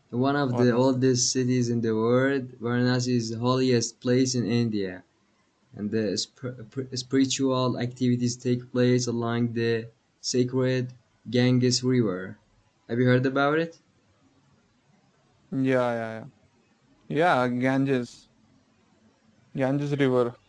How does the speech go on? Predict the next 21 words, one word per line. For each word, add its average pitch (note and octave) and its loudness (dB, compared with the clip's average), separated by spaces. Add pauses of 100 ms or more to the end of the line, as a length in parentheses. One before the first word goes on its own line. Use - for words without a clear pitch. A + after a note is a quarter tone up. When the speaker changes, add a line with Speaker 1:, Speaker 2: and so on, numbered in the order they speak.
(140)
Speaker 2:
It, D3 0
it D#3+ 2
is G3 2
called D#3 4
Ganga C#3 2
in C3 0
India, B2+ -4 (360)
but, C3 -2 (300)
like, A#2+ -8
for - -6
the, B2 -2 (920)
uh, C3 -8
like, A#2+ -4
its B2 -8
English, C3 -8 (420)
uh, B2 -6
name C3 0
is C#3+ -6 (120)
Ganges. A#2 -2 (500)
And C3+ 2
it, D3 0